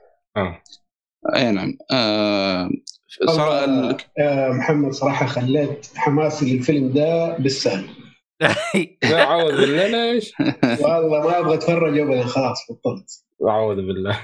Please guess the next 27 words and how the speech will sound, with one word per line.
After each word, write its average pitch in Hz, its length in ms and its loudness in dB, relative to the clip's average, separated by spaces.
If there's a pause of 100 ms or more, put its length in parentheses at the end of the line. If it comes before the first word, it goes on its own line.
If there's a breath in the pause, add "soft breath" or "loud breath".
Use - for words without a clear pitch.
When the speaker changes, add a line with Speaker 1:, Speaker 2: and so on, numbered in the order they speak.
(100)
Speaker 3:
أقول 147 220 0
تلي 185 340 2
Speaker 2:
طيب. 180 60 0
Speaker 3:
no 180 140 0
country 185 300 0
for 180 60 2
old 180 280 0
men 196 260 0
تحمست 170 420 -2
شوية، 123 460 -2
بس 131 180 -8
الظاهر 147 440 0
إنه 143 180 0
حيكون 147 440 -4
شيء. 151 240 -2 (880)
Speaker 2:
والله 147 300 2
شوف، 143 340 -4 (420)
ترى 139 240 4
الفيلم 190 680 0 (520)
رتمه 156 300 2
بطيء، - 420 -4 (420)
من 120 120 2
الآن 123 260 0
أقول 98 240 -4
لك. - 120 -20 (640 loud breath)
آم، 52 560 0 (360)
لكن 175 760 0